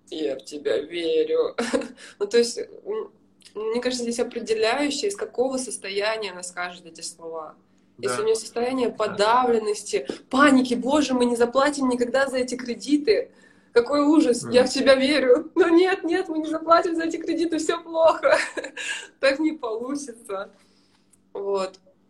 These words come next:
Speaker 1: То есть это д-,
Speaker 2: Ну,
Speaker 1: должно
Speaker 2: тут как
Speaker 1: быть
Speaker 2: умеет, то есть,
Speaker 1: искренне.
Speaker 2: да. Да, искренне, но сам факт, э, бояться, бояться это нормально. То есть она может проговорить, что «я чувствую, что мы щас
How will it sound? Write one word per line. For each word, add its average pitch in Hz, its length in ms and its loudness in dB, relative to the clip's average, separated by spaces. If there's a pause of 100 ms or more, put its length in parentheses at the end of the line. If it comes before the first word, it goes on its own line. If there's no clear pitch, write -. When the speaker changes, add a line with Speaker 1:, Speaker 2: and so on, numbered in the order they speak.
(520)
Speaker 1:
То 208 80 -8
есть 208 120 -8
это 196 200 -8
д-, - 120 -4
Speaker 2:
Ну, 139 80 0
Speaker 1:
должно 196 280 0
Speaker 2:
тут 196 80 -2
как 196 120 4
Speaker 1:
быть - 80 -12
Speaker 2:
умеет, 147 280 -2 (180)
то 117 120 -2
есть, 101 120 -4
Speaker 1:
искренне. - 0 -
Speaker 2:
да. 113 220 -2 (1200)
Да, 151 200 4
искренне, 131 480 0
но 113 320 0
сам 143 220 2
факт, - 420 2
э, 107 520 -2 (840)
бояться, 147 720 6
бояться 143 460 4
это 123 120 -4
нормально. 127 640 4
То 107 80 -6
есть - 140 -8
она 117 160 0
может 135 280 4
проговорить, 135 580 6
что - 260 -8
«я 101 300 4
чувствую, 110 320 -4
что - 260 -4
мы 101 180 0
щас - 440 -8